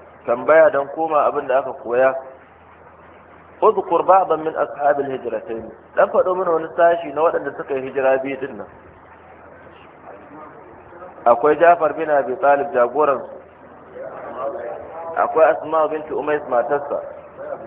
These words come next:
Akwai Abu Musa al-Ash'ari, Abdullah bin Qais, da sauran da suke tare da shi. Eh. Ita, "Udhkur ba'd al-ahkam allati shur'at fi ghazwati Khaybar." To,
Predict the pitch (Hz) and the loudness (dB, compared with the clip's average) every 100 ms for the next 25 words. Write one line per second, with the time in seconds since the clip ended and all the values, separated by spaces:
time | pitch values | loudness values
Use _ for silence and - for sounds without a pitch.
0 | - - - - - 110 147 160 151 147 | -18 -16 -14 -8 -6 -2 2 4 2 -2
1 | 151 160 147 - 160 143 139 135 131 151 | -6 -4 -2 -2 -2 -4 -2 -4 -2 0
2 | 143 143 127 135 127 - - - - - | 0 -2 -6 -4 -6 -8 -16 -20 -18 -16
3 | - - - 123 - - - 117 143 147 | -14 -14 -14 -14 -14 -16 -10 -4 -2 -2
4 | 147 147 147 - 123 127 220 - - - | -2 -4 -2 2 4 2 -2 -8 -12 -14
5 | - - - - - 113 104 98 90 - | -14 -18 -16 -8 -4 -2 -2 -4 -8 -14
6 | - - - - - - - - - - | -18 -20 -18 -18 -18 -20 -20 -18 -18 -18
7 | - - - - - - 165 175 147 208 | -18 -18 -20 -20 -6 0 2 6 6 6
8 | 180 - 165 165 156 180 175 165 160 139 | 4 0 0 0 6 8 8 6 4 2
9 | 139 175 180 160 151 151 147 143 170 143 | 2 2 2 2 -2 -4 -6 -10 0 2
10 | 147 - 143 165 156 147 131 127 143 127 | 2 -2 -2 -2 -2 -4 -6 -4 -2 -2
11 | 110 - | -6 -8